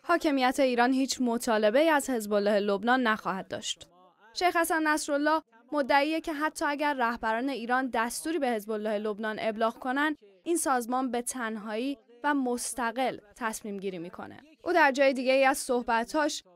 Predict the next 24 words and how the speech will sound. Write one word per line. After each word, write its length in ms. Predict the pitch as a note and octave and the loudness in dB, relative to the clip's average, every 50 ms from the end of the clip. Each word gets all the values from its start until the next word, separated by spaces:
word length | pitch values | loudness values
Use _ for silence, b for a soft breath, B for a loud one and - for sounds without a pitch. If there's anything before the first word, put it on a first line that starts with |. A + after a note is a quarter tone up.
| - | -2
گفته 320 | B3+ D#4 D4 - - D#4+ D#4 | 0 0 0 0 -2 -2 -2
های 220 | C4+ D#4 E4 F4+ | 2 2 2 4
مقامات 520 | F4 D#4+ C#4 B3+ A#3+ A#3+ B3 C4 - - C#4+ - | 4 4 2 2 0 0 -2 -2 -2 -4 -4 -4
امریکایی 580 | A#3 B3 B3 A#3+ A#3+ B3 - C4+ B3 A#3+ C4+ | -4 -2 -2 -2 -4 -4 -2 -2 0 0 0
را 120 | C#4 D4 D4+ | 0 -2 -2
تکذیب 540 | - - C4+ B3 A#3+ - - - D#4 C#4+ - | -4 -6 -6 -6 -6 -6 -6 -4 -4 -4 -4
کرده 340 | - A#3+ G#3 G3 G3 G3 A3 | -6 -6 -6 -4 -4 -4 -4
که 100 | - C4+ | -2 -2
حزب 240 | B3 B3+ A#3+ A3+ B3 | -2 -2 0 0 0
الله 280 | B3 B3 B3 C4 C4+ | 2 4 4 4 4
لبنان 440 | C4 C4 B3 A#3 A3+ A#3 A#3+ A#3+ B3+ | 4 4 2 2 2 2 0 0 0
و 60 | B3+ | 0
دولت 420 | B3 A3+ A#3+ A3+ A3+ A#3 B3 - C4+ | 0 0 2 2 2 2 0 0 -4
ایران 420 | B3+ - A#3+ A#3+ A#3 B3 C4 C4 | -4 -4 -2 0 0 0 0 0
رو 60 | B3 | 0
به 140 | B3+ A#3 B3 | 0 0 -2
پولشویی 560 | A#3+ - _ - C4 A#3+ A#3 - C4 C4 D4+ | -2 -4 _ -6 -6 -6 -6 -4 -4 -2 0
از 180 | D#4+ D#4 C#4+ - | 0 0 0 -2
طریق 340 | - B3 A3+ A3+ A3 B3 B3+ | -4 -4 -4 -4 -4 -6 -6
قاچاق 400 | A#3+ - A#3 A#3 - B3+ A#3+ A#3+ | -4 -4 -4 -2 -4 -4 -4 -2
مواد 400 | B3+ B3 A3 G#3+ G#3 A3+ G#3+ A#3+ | -2 -2 -2 -4 -4 -4 -2 -2
مخدر 560 | A#3+ A#3 A3 A3+ - A#3+ A3 G#3 G#3+ B3+ A#3+ | -2 -2 -2 -4 -4 -4 -6 -2 0 0 0
متهم 460 | A3 G3 G3 G3 - A3 G3 G3 F#3+ | 0 -2 -6 -8 -10 -10 -8 -8 -10
کردن. 360 | G3+ G#3+ G3+ G3 F#3+ G3 F3+ | -8 -8 -8 -6 -6 -6 -8